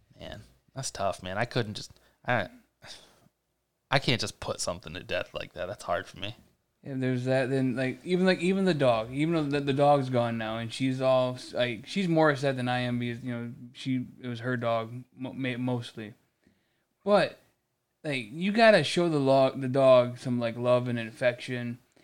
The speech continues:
Speaker 2: and, you know, take care of it. You, if your ass gets home, goes in and sits in the computer room, and you t-, constantly yell at the dog, going, tell the dog, "Go lay down, get out of here, go get, go somewhere, go lay down." And, like, the dog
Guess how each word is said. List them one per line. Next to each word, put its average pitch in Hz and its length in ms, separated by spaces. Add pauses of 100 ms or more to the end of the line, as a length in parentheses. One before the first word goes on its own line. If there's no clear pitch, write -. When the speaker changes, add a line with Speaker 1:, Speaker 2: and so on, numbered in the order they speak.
(160)
Speaker 2:
and, 127 380
you 135 80
know, 120 280
take 147 200
care 226 240
of 147 100
it. 117 140 (280)
You, 190 180
if 156 420
your 196 320
ass 208 240
gets 190 240
home, 143 480 (340)
goes 170 300
in 175 120
and 147 200
sits 165 220
in 180 100
the 160 80
computer 156 420
room, 117 380 (640)
and 147 160
you 156 100
t-, 143 240
constantly 156 440
yell 160 120
at 147 40
the 143 60
dog, 147 280
going, 127 320
tell 151 180
the 139 60
dog, 135 260
"Go 135 140
lay 139 180
down, 127 300
get 135 160
out 143 180
of 127 80
here, 123 220
go 135 180
get, 135 460
go 139 180
somewhere, 127 520 (220)
go 131 100
lay 139 200
down." 139 460 (640)
And, 131 120
like, 120 200
the 123 80
dog 180 400